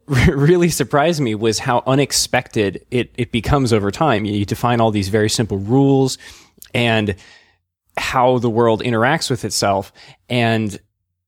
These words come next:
it was, it was almost startling, sort of the first time I, I really added a lo-, like, a, a really hardcore set of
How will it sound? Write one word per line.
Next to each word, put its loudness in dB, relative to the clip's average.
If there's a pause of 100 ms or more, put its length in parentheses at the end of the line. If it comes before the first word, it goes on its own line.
(240)
it 2
was, 0
it 0
was 2
almost 2
startling, 2
sort 0
of -2
the -2
first -2
time 0
I, 0 (160)
I 0 (600)
really 0
added 0
a 0
lo-, 0 (100)
like, -4
a, 0
a -2
really -2
hardcore 0 (360)
set 2
of -4